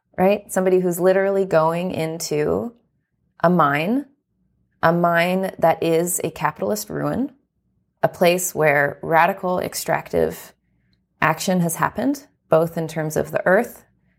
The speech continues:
and in terms of human labor, and is finding these incredible creations of the earth,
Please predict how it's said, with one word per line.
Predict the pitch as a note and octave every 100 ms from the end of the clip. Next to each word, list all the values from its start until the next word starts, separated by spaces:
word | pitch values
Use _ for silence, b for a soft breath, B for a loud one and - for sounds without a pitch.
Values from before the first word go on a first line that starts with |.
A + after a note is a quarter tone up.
| _ _
and | D#3+ D#3 D3
in | D3+
terms | D#3+ D#3 D3+
of | D3+ D3 - _ _ _
human | - F#3 F3 D#3+
labor, | D3 E3+ B3 C#4+ _ _ _ _ _ _ _ _ -
and | F3 E3
is | E3 -
finding | F#3 G3+ A3+ D#3+ D3 D#3 G#3 A3+ _ _ _ _ _ _ _ _ _ _ _ _ _ _ - -
these | F3 F3 E3
incredible | - E3 D#3+ E3 D#3+ E3 E3+ - - _ _ _ _ _ _ _ _ _ _ _
creations | - F#3+ F#3 B3 - - - - - -
of | D#3 D#3
the | E3+ D#3+ -
earth, | D4+ B3+ - -